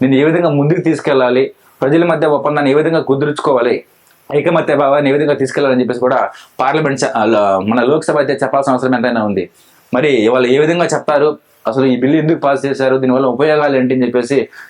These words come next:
ఇప్పటికైనా ప్రభుత్వాల దృష్టి ప్రజలకు చేరవేయాల్సిన అవసరం ఎంతైనా ఉంది. కాబట్టి మరి ఏం చేస్తారో చూడాలి. పరిధి దాటద్దు, పోలీసులను హెచ్చరించిన సర్వోన్నత న్యాయస్థానం. పౌరుల పరిధి దాటొచ్చేమో కానీ పోలీసులు దాటడానికి వీల్లేదు.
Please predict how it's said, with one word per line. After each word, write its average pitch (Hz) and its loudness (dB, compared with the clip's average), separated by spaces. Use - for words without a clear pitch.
ఇప్పటికైనా 131 0
ప్రభుత్వాల 143 0
దృష్టి 131 -2
ప్రజలకు 131 -2
చేరవేయాల్సిన 127 0
అవసరం 120 -2
ఎంతైనా 120 0
ఉంది. 110 0
కాబట్టి 117 0
మరి 117 0
ఏం 143 -2
చేస్తారో 131 0
చూడాలి. 113 -2
పరిధి 170 0
దాటద్దు, 147 0
పోలీసులను 160 2
హెచ్చరించిన 143 0
సర్వోన్నత 156 0
న్యాయస్థానం. 127 -2
పౌరుల 170 2
పరిధి 156 0
దాటొచ్చేమో 139 0
కానీ 131 -2
పోలీసులు 151 0
దాటడానికి 131 0
వీల్లేదు. 120 -2